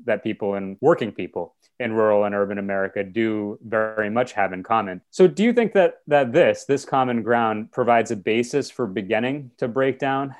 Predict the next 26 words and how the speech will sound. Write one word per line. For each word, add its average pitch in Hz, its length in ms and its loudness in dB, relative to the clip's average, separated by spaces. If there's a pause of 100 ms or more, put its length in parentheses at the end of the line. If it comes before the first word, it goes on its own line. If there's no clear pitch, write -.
(140)
this 135 240 -6
political 135 480 -2
divide 127 380 0
that, 127 220 0
that 127 200 -2 (120)
you 131 120 -4
were 127 80 0
just - 380 -8
describing, 139 680 -2
or, 120 480 2
or 120 280 2
is 110 140 -2
that 139 300 -4
too 131 180 -6
deeply 120 360 -6
rooted, 113 360 -6
too, 113 420 -8 (140)
too, 117 320 -4
um, 104 480 -6
longstanding 107 760 -6
to - 100 -16
begin 101 260 -8
to 98 80 -8
chip - 200 -10
away 98 260 -4
at? - 140 -14